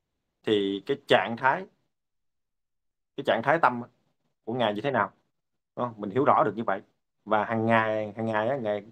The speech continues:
các ngài dùng cái ta-, tâm đó, cái tâm đó có, cái tâm mà duy tác đó, nó, cái chức năng đó, nó là, là, là như thế nào? Thì mình hiểu rõ để mình tránh mình đi, mình hiểu lầm, mình suy diễn, ờ, là, là ở đây trong trường hợp này nè, mình nói là còn vui còn buồn. Đó. Phàm phu chứ phàm phu thì giống như Đức Hình Tệ nói chính xác, thưa quý vị.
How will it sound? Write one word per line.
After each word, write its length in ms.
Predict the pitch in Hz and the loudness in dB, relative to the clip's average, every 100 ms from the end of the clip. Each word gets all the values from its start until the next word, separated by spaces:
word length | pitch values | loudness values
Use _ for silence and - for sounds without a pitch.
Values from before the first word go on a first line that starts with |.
| _ - | _ -6
các 140 | 165 | -2
ngài 280 | 120 107 123 | 0 0 -2
dùng 200 | 104 98 | -6 -6
cái 120 | - | -6
ta-, 160 | 127 120 | -2 0
tâm 200 | 131 127 | 0 -2
đó, 120 | 147 | -6
cái 120 | - | -4
tâm 160 | 135 123 | -4 -4
đó 80 | |
có, 100 | 143 156 - 123 | -6 -10 -14 -12
cái 120 | 147 | 0
tâm 180 | 139 123 | 0 0
mà 80 | 104 | -4
duy 100 | 123 | 0
tác 200 | 139 - | 0 0
đó, 60 | 110 - - | -10 -18 -18
nó, 60 | 143 | -14
cái 100 | 165 | -12
chức 140 | - | -2
năng 200 | 139 120 | -2 0
đó, 80 | 123 - | -4 -10
nó 100 | - | -8
là, 120 | 127 113 | -6 -4
là, 100 | 113 | -4
là 120 | 107 | -6
như 120 | 101 | -8
thế 100 | 123 | -10
nào? 160 | 104 - _ _ _ _ _ | -12 -12 _ _ _ _ _
Thì 60 | 107 | -8
mình 100 | 104 | -4
hiểu 160 | 123 120 | -4 -2
rõ 200 | 95 113 _ _ _ - | -2 -4 _ _ _ -6
để 60 | |
mình 180 | 127 110 | -4 0
tránh 220 | 156 202 | 2 2
mình 120 | 156 104 | 0 -6
đi, 80 | |
mình 180 | 117 107 | -6 -8
hiểu 160 | 107 151 | -6 -4
lầm, 160 | 113 | -4
mình 80 | 107 | -6
suy 180 | - 127 | -8 -6
diễn, 240 | 104 139 | -4 -4
ờ, 200 | 160 104 | -4 -6
là, 220 | 98 101 101 | -4 -4 -6
là 160 | 101 107 | -4 0
ở 80 | |
đây 200 | 120 123 123 | 0 0 -2
trong 140 | 110 | -6
trường 120 | 110 | -4
hợp 140 | 101 101 | -4 -4
này 100 | 101 | -6
nè, 80 | 98 | -6
mình 140 | 101 | -4
nói 140 | 127 | -2
là 80 | 147 | -2
còn 300 | - 95 95 | -2 -2 -2
vui 220 | 107 135 127 | 2 2 2
còn 160 | 98 | -2
buồn. 200 | 101 95 - _ _ _ - | -2 -2 -6 _ _ _ -10
Đó. 120 | - - _ _ _ _ _ _ _ _ | -10 -10 _ _ _ _ _ _ _ _
Phàm 140 | 104 107 | -6 0
phu 260 | 151 151 143 | 2 2 0
chứ 60 | 156 | -4
phàm 120 | 117 | 0
phu 220 | 135 147 | 2 2
thì 140 | 143 131 | 0 -4
giống 100 | 165 | -2
như 80 | |
Đức 140 | 147 147 | -2 -2
Hình 200 | 151 117 | -4 2
Tệ 160 | 110 | 2
nói 140 | 123 170 | 2 -2
chính 100 | 175 | -4
xác, 180 | 190 190 | -2 -2
thưa 60 | 143 | -4
quý 60 | |
vị. 120 | 113 | -10